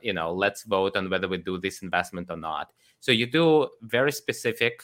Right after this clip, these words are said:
uh, decisions, uh, to community, or, like, "Let's pick one of three options for the shirt design for our ac-, recently acquired sports team." That's fine.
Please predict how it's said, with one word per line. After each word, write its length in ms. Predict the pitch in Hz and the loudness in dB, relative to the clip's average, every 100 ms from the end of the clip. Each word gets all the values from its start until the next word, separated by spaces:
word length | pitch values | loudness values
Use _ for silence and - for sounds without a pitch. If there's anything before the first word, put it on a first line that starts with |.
| - | -2
uh, 280 | 101 95 92 | 2 4 4
decisions, 640 | 87 - 101 120 139 - - | 0 -4 -4 -4 -4 -6 -2
uh, 160 | 92 90 | -2 -2
to 160 | 104 90 | -6 -6
community, 460 | 95 92 107 139 | -6 -6 -4 -2
or, 140 | 113 90 | 0 0
like, 240 | 78 - | -2 0
"Let's 380 | 101 110 - - _ _ _ - | 0 0 -4 -18 _ _ _ 0
pick 240 | 127 - | 0 0
one 320 | 110 107 120 | 4 6 8
of 120 | 117 - | 4 -2
three 220 | 120 117 | -4 2
options 500 | 107 107 - 104 98 | 6 4 2 -6 -4
for 440 | - 98 95 92 | 0 2 2 0
the 100 | 87 | -2
shirt 400 | 90 - 104 92 | -4 0 2 2
design 460 | 95 92 85 85 85 | -4 0 2 2 -2
for 200 | 90 82 | -4 -2
our 400 | 82 85 82 80 | 0 0 -2 -4
ac-, 100 | 92 - | -10 -12
recently 380 | 95 101 104 95 | -8 -6 -6 -6
acquired 400 | 87 95 90 85 | -2 2 2 0
sports 380 | - 87 - - | -4 -6 -6 -12
team." 180 | - - _ _ _ - | -20 -20 _ _ _ 0
That's 180 | 180 | 2
fine. 220 | - 92 | 4 4